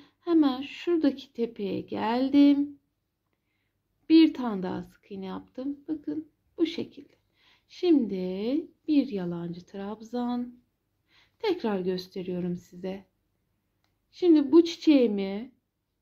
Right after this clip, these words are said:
bakın birinci değil ikinci sık iğne tepesinden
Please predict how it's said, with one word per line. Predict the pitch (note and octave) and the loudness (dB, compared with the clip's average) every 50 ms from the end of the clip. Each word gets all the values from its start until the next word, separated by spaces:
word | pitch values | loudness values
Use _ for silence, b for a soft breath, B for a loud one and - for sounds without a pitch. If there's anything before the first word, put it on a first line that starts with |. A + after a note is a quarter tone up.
| _ _ _ _ _ _ _ _ _ _ _ _ _ _ _ | _ _ _ _ _ _ _ _ _ _ _ _ _ _ _
bakın | - A#3+ A#3+ - G#3+ G3 G#3+ - - | -12 -12 -10 -10 -10 -12 -12 -4 2
birinci | C#4+ C#4+ C#4+ C#4+ C#4+ C#4 B3+ C4 A#3 - | 6 6 8 8 6 6 4 2 -4 -2
değil | A#3+ B3 C#4 C#4+ C#4+ - - | 0 0 2 0 0 -2 -4
ikinci | D#4+ D4 D4 - C#4+ B3+ A3 A3+ | -6 -4 -2 0 0 0 0 -4
sık | A3 - B3 A#3+ - - | -8 -8 -10 -12 -10 -10
iğne | A3+ G#3+ G3+ G3 F#3 | -10 -8 -8 -8 -10
tepesinden | F#3+ - B3 A#3 A3+ A3 G#3+ - - G3+ G3+ F#3+ F#3 F#3 F#3 F#3+ F#3+ F#3+ G3 G#3 A#3 C4 C#4+ D4 D4 | -8 -8 -6 -4 -4 -4 -6 -8 -10 -10 -10 -8 -6 -6 -6 -8 -8 -6 -6 -4 -4 -4 -4 -4 -6